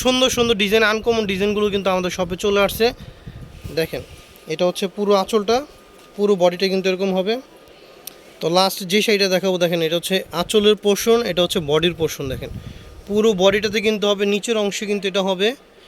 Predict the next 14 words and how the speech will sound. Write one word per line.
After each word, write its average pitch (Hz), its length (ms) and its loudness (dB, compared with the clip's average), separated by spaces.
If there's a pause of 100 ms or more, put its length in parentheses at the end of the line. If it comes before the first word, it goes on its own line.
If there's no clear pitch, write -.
(440)
আর 160 140 2
এটা 180 120 -2
হচ্ছে 202 240 -4
উপরের 196 320 0
পোর্শন। 208 320 -2 (120)
দেখেন 151 200 -2 (220)
পুরো 220 200 0 (100)
বডিটাতে 196 420 -2
কিন্তু 190 200 -2
এরকম 185 200 -4 (100)
কাজ 175 100 -4 (100)
করা 180 220 0
থাকবে, 180 220 -2 (800)
একদম 185 220 2